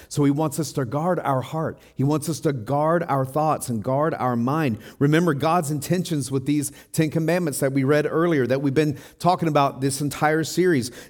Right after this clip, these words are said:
God is saying, "I'm not trying to make you good because your actions can't make you good. You can't behave your way into a relationship with me." God is trying to keep us free. And the slavery of our sin starts here, and it starts here.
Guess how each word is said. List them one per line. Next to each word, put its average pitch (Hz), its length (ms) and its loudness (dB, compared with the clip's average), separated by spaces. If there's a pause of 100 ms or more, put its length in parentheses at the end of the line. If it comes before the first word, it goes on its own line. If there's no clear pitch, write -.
God 165 240 4
is 170 100 0
saying, 170 220 2
"I'm 143 140 2
not 165 260 2
trying 170 280 2
to 165 80 2
make 156 260 2
you 147 80 0
good 165 400 4
because 139 380 0
your 185 360 2
actions 170 520 -2
can't 175 300 -2
make 160 260 -2
you 143 100 -2
good. 101 380 -2 (1300)
You 135 120 0
can't 175 300 2
behave 160 400 2
your 143 180 4
way 131 260 2
into 131 240 -4
a 143 80 0
relationship 143 720 -2
with 110 140 -6
me." 92 300 -6 (1800)
God 123 200 2
is 131 60 0
trying 131 240 0
to 120 140 -2 (100)
keep 135 260 -2
us 113 180 -2
free. 107 420 -6 (1300)
And 113 100 4
the 107 60 2
slavery 151 600 2
of 135 220 -2
our 135 140 2
sin 101 400 -6
starts - 340 -6
here, 165 340 0
and 127 160 -6
it 127 120 -6
starts 113 300 -6
here. 85 280 -12